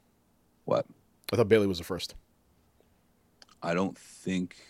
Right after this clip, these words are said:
Speaker 2: Yeah.
Speaker 1: she had the Raw title.
Speaker 2: Uh,
Speaker 1: I don't think she had the one, one of the ti-, I don't know. I could be wrong.
Speaker 2: I think she, she claimed, she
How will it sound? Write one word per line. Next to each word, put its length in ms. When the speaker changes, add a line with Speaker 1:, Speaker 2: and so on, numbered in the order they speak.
Speaker 2:
Yeah. 140
Speaker 1:
she 140
had 400
the 100
Raw 320
title. 400
Speaker 2:
Uh, 120
Speaker 1:
I 100
don't 180
think 140
she 80
had 60
the 60
one, 400
one 140
of 80
the 100
ti-, 80
I 100
don't 100
know. 120
I 60
could 120
be 60
wrong. 320
Speaker 2:
I 60
think 160
she, 220
she 120
claimed, 380
she 260